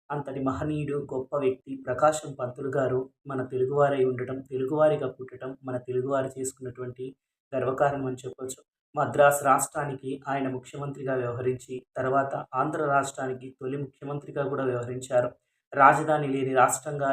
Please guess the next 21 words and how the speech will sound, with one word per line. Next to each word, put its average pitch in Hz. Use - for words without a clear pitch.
ఏపీ 131
ఉంటే 131
ఆయన 131
తన 135
శక్తితో, 156
తన 135
స్వశక్తితో -
ఆంధ్రప్రదేశ్ 139
రాష్ట్రాన్ని 131
అభివృద్ధి 139
పదంలో 131
నడిపించారు. 135
పద్మావతి 156
విశ్వవిద్యాలయాన్ని 131
కూడా 127
ప్రకాశం 131
పంతులు 127
గారి 135
కాలంలోనే 131
స్థాపించడం 131
జరిగింది. 127